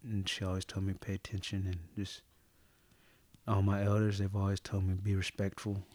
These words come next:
of everyone's cultures and their customs. So, yeah, just,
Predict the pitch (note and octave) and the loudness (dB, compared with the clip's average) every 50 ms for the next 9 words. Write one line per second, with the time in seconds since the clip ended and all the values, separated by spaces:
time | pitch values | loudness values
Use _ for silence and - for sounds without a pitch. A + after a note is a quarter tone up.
0 | - _ - G#2 F#2+ G2 - - - - G#2+ G2+ F#2+ F#2+ F#2+ F#2+ F#2+ F#2+ F#2+ G2 | -16 _ -6 -6 -6 -6 -8 -12 -8 -2 0 0 2 2 2 2 2 2 2 2
1 | G2 F#2+ - - - - - G#2 G2+ - - - G#2 G2+ G2 G2 F#2+ F#2+ F#2+ F#2 | 0 -2 -4 -8 -4 -2 0 0 0 0 -2 -2 -2 -2 0 -2 -2 0 0 0
2 | G2 G2 F#2+ - - G#2 G2 - - - G#2 G2 G2 G2+ - - - - G#2 F#2+ | 0 -2 -2 -2 -2 -4 -4 -4 -4 -4 -4 -4 -4 -6 -8 -12 -10 -6 -6 -6
3 | G2 F#2+ - _ _ _ - - - - - - - - - - _ _ - - | -6 -8 -12 _ _ _ -20 -20 -20 -20 -20 -20 -20 -20 -20 -20 _ _ -20 -20
4 | _ _ _ _ _ _ _ _ _ _ _ _ _ _ _ _ _ _ _ _ | _ _ _ _ _ _ _ _ _ _ _ _ _ _ _ _ _ _ _ _
5 | _ _ _ _ - - A2+ A#2 A#2 G#2+ G#2+ G#2+ G#2+ G#2 - - | _ _ _ _ 2 4 6 6 6 4 2 2 0 0 -4 -6